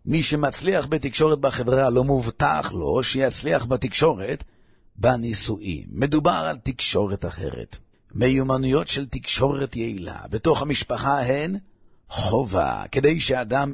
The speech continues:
יימנע מלחצים מיותרים. אדם שלא רוצה לדאוג,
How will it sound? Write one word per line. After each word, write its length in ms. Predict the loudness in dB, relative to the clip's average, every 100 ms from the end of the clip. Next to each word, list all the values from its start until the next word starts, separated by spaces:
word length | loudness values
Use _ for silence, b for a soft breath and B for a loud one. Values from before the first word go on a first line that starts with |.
| -4
יימנע 600 | -2 0 0 0 -2 -2
מלחצים 580 | -2 0 2 0 0 -2
מיותרים. 520 | 0 -2 -2 -4 -6 -10 -16 b b b
אדם 320 | 2 2 2
שלא 260 | 0 2 4
רוצה 420 | 4 2 -2 -4 -4 -10 -16 _ _
לדאוג, 680 | -2 0 2 2 0 -2 -8